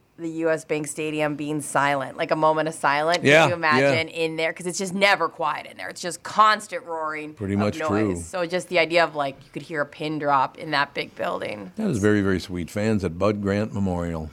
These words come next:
Speaker 2: doing a nice job.
Speaker 1: Yeah, that's sweet. I like that.
Speaker 2: Some of his players were not wild about him. I do know that.
Speaker 1: I
Speaker 2: I
Speaker 1: mean,
Speaker 2: don't know
Speaker 1: I
Speaker 2: what that was all about.
Speaker 1: I don't think he was, like,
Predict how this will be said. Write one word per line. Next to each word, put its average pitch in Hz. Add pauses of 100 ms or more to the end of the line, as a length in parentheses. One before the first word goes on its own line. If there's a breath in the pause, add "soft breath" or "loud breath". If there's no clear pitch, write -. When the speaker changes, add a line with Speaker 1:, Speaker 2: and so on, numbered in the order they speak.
(100)
Speaker 2:
doing 101
a 95
nice 95
job. 82 (120)
Speaker 1:
Yeah, 403
that's 247
sweet. 175
I 160
like 170
that. -
Speaker 2:
Some 185
of 247
his 175
players 160
were 101
not 104
wild 104
about 85
him. 82
I 82
do 98
know 87
that. 82 (260)
Speaker 1:
I -
Speaker 2:
I -
Speaker 1:
mean, 196
Speaker 2:
don't 170
know 170
Speaker 1:
I 175
Speaker 2:
what -
that 90
was 85
all 80
about. 80
Speaker 1:
I -
don't 494
think 453
he 320
was, 233 (120)
like, 160